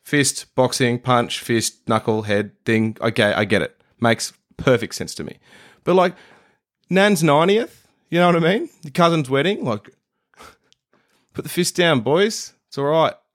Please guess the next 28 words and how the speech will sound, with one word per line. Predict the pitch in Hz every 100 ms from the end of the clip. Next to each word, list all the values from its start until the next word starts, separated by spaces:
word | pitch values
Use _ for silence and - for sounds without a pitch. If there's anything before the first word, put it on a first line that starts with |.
| _ _ _ _
It's | -
not, | 135 135
you're | 135
not | 131 135
always, | 139 151 151 151 - - - -
a, | 123 -
it's | 127 - -
not | 131
always | 139 139 139
a | 139
title | 131 117
fight. | 104 98 - - -
Life | 120 127 139 - - _ _ _ _ _ _ _ _
isn't | - 127 131
really | - 127 120 120
always | 120 120 113
a | 104
title | 117 110 110
fight. | - - -
Sometimes | 127 110 98 90
it | 85
is. | 101
That's | 185 -
a |
good | - 92
metaphor, | 92 92 - 85
isn't | 95 92
it? | -